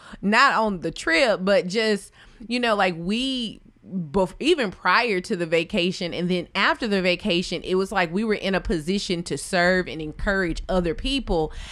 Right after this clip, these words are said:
And I'm the type of person, and this, I just realized here in the last year or two that all this time I thought I was an extrovert, but really I'm an introvert with extroverted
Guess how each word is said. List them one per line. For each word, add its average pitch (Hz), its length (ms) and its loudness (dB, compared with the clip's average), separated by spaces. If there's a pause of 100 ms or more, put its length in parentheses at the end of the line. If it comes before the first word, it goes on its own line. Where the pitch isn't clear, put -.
(180)
And 196 160 2
I'm 277 240 4
the 311 80 2
type 214 300 0
of 180 100 -2
person, 208 600 0
and 180 180 2
this, 233 260 -4
I 277 160 0
just 214 320 -4
realized 165 680 2
here 190 340 -2
in 170 100 -2
the 170 80 -2
last 170 580 2 (240)
year 185 380 0
or 175 60 2
two 185 280 2
that 165 300 2 (320)
all 214 180 6
this 247 120 -4
time 226 200 4
I 214 80 6
thought 202 200 4
I 190 60 6
was 180 140 2
an 180 100 -2
extrovert, 175 520 0
but 175 80 0
really 202 300 4
I'm 175 180 0
an 165 180 -4
introvert 170 680 -2
with 185 400 0
extroverted 185 800 0